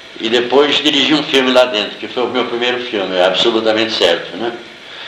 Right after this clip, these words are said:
Depois fechou a Vera Cruz, eu voltei pro Rio, voltei a fazer filmes musicais,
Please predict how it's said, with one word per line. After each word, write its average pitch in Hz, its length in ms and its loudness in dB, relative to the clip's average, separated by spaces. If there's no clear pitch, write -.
Depois 147 360 4
fechou 131 360 0
a 110 40 6
Vera 110 280 4
Cruz, 139 340 -2
eu 131 100 4
voltei 151 480 2
pro 117 200 -2
Rio, 120 300 -4
voltei 135 500 2
a - 20 0
fazer 113 300 0
filmes 113 500 -4
musicais, 110 640 2